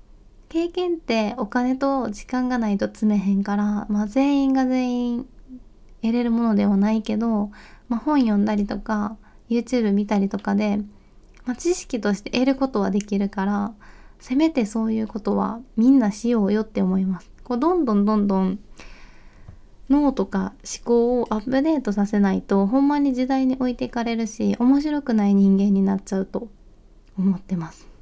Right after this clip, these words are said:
で、私は面白くない人間になることが一番怖いし、うん、自分が楽しく生きるためにも、そうやっていろんなひ-、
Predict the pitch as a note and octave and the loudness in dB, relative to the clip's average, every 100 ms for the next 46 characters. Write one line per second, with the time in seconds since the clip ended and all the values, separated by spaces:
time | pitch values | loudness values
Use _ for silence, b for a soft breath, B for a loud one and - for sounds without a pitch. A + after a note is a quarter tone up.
0 | - A#3 A#3+ C#4 C#4 D4+ F4+ F4 F4+ E4+ | -4 -2 -2 0 2 4 2 2 -2 2
1 | B3 A3+ A3 G#3+ G#3+ A3 A#3+ A#3 G3+ G3+ | 0 2 2 4 4 4 4 2 2 0
2 | A3+ G#3+ G3+ G#3 C#4 C#4 C4+ C4+ C4+ G#3+ | 0 0 -2 -2 0 0 0 2 2 2
3 | G3+ - A#3+ G#3+ - - b b - - | -2 -2 -2 -2 -4 -12 b b -20 -20
4 | - - - - - b b b b b | -20 -20 -20 -20 -20 b b b b b
5 | b b - G#3 G3+ G3 B3 - - - | b b -2 2 2 0 -4 -18 -20 -14
6 | A3 A#3 B3+ B3+ C4+ D4+ D#4+ D#4+ - C4+ | -6 -2 2 2 0 -2 -2 -2 -4 -4
7 | A#3+ C4 C4+ C4 D#4 C4+ B3 C4 D4 A#3 | -2 -2 -2 -2 -2 0 0 0 0 -2
8 | A3+ - A3+ A3 G#3 - G#3 G#3+ - b | -4 -6 -4 -4 -6 -6 -4 -4 -8 b
9 | b b b b - A3+ A#3+ A3 G#3 | b b b b -4 -2 0 -2 -4